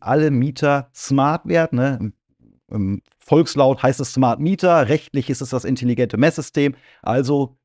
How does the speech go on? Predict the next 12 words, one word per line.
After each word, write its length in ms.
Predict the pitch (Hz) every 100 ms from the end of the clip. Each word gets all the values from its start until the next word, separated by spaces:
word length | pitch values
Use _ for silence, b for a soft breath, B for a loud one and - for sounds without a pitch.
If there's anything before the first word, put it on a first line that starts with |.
| -
die, 200 | 113 92
die 140 | 113
Zielperspektive, 1040 | - 147 151 139 135 - 127 - 135 131
ich 200 | - 127
sitze 300 | - 135 -
hier 240 | 123 127 113
als 280 | 117 - -
Mieterstromdienstleister, 1000 | 110 127 107 - 127 131 127 123 120 120
drück 280 | 95 139 -
auf 180 | 120 117
den 80 | 101
Knopf 320 | 151 156